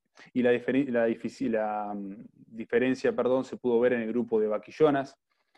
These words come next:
en las cuales se diferenciaron del de las vacas. Y la diferencia estuvo muy marcada en las preñadas a la inseminación artificial. Fíjense, catorce contra nueve. En la preñada por todo,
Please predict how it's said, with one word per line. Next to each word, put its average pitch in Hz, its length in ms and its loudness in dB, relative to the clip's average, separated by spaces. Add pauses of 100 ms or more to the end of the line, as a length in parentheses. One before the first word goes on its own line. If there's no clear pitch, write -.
(220)
en 113 140 -6
las 113 140 -2
cuales 123 500 2 (240)
se - 160 -6
diferenciaron 107 640 -2
del 101 100 -4
de 101 80 -6
las 101 140 -8
vacas. - 420 -12 (520)
Y 107 60 -8
la 113 80 2
diferencia 131 420 0
estuvo 131 560 2 (480)
muy 127 200 2
marcada 131 800 2
en 117 180 -4
las 117 180 -2
preñadas 123 680 -4 (320)
a 113 160 -4
la 123 360 -2 (220)
inseminación 107 640 -8
artificial. 107 520 -4
Fíjense, 101 360 -10
catorce 131 680 -2 (280)
contra 107 520 -4 (120)
nueve. 110 460 -4 (800)
En 107 140 -8
la 107 140 -2
preñada 117 340 -2
por 120 180 -2
todo, 127 380 2